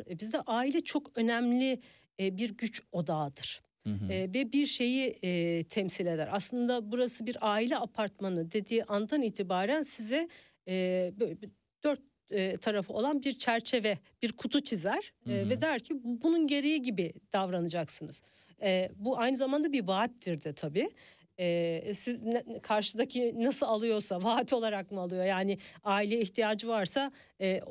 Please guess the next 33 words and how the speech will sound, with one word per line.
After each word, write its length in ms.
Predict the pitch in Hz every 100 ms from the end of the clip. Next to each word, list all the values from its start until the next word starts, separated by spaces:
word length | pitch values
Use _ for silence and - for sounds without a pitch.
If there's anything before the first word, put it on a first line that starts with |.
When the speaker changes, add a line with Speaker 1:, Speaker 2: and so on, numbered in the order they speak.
| -
Speaker 1:
o 140 | 254
standartlar, 720 | 254 - - 214 202 196 196 208
o 80 | 226
kriterler 460 | - 226 208 196
içerisinde 500 | 185 - 185 180 196
yaşayacaksa 720 | 196 190 202 160 165 320 277 240
elbette 340 | 185 185 240
kabul 260 | - 208 196
ediyor 380 | 196 196 208
ve 80 | 233
geliyor. 540 | 175 196 180 170 302 320 - -
E, 120 | 202 202
ama 320 | 214 220 208
işte, 260 | 208 - 208
e, 560 | 208 - 180 175 175 - -
yan, 340 | 202 196 226 - -
e, 160 | 165 -
ona 240 | - 214 247
uymayacaksa 840 | 254 302 320 220 202 190 - 349
o 80 | 262
zaman 280 | 240 294 294
gelme 440 | 302 285 247 151 - -
demeye 300 | 196 170 156
çalışıyor. 500 | - - 143 - 117
Speaker 2:
Hı 60 | 113
hı. 300 | 113 104 120
Speaker 1:
Şimdi 220 | 247 247
bu 140 | -
aile 400 | 220 247 285 370
ve 80 | 320
aile 380 | 247 233 254 302
iktidarlarının 920 | 285 - 214 208 202 196 196 233 262
getirdiği, 800 | 202 208 - 208 190 185 175 311